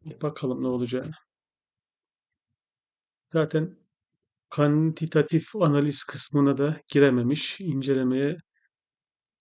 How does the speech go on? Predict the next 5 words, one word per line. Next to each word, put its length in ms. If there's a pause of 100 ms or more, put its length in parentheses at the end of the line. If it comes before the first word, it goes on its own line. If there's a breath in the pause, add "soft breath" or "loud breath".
hani 200
şu 240
an 120
için 400 (1040)
değer 320